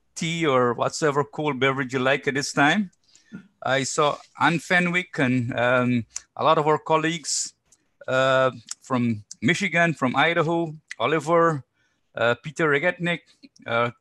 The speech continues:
thank you for staying on. Sorry we can't have you here, uh, this year, but hopefully we'll have you around next year. Doctor Albert Sims,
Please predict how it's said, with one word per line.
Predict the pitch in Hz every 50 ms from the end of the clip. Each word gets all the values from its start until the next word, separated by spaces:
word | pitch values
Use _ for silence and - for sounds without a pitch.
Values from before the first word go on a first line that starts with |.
| _ _
thank | - 160 147 156 143 -
you | 190 175 170 170
for | - - 143 139 135 127
staying | 113 - - - - 170 165 160 160
on. | 160 160 165 165 175 170 160 - _ _ _ _ _ _ _ -
Sorry | - - 147 147 151
we | 139
can't | - - 156 147 143 131
have | 117 151 156 156 151
you | 151
here, | 135 143 156 156 156 151 151 143 -
uh, | 131 131 127 123
this | 147 156 - -
year, | - 160 165 175
but | 165 143 131 - _ _ _ _ _ _ _ _ _ _ _ _ _ _
hopefully | _ - 147 - - - 170 156 156
we'll | 147 143 131
have | 151 151 143 135
you | 143 139
around | 139 131 127 123
next | 151 - - -
year. | - 180 180 185 196 - _ _ _ _ _ - - _ _ _ _ _
Doctor | - 127 135 - - 143
Albert | - 139 151 165 165 165 180 180 151
Sims, | - - - 185 190 208 220 220 - - - - -